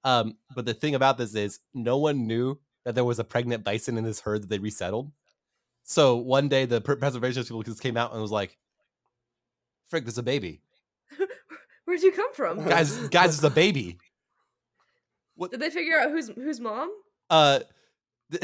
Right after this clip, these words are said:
Speaker 1: it's, <laughs> I, I, it was from a small herd, so I can't imagine that it was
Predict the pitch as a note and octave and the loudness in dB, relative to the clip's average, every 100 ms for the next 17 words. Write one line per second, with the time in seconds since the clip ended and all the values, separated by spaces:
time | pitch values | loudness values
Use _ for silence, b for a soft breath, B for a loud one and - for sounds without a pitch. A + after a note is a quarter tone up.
0 | F3 - - G#2 - A3 - F#3+ B B | -6 -4 -4 -6 0 0 0 -8 B B
1 | D#3+ D#3 - - E3+ F3 A#3+ B3 - D3+ | 0 0 0 0 4 4 4 2 4 8
2 | E3 C#3 C#3+ B2 C3 A#2+ E3 C#3+ C3 B2+ | 8 8 6 4 2 2 2 4 4 4
3 | B2 A#2 A#2+ A2+ A2 | 4 0 0 -2 -2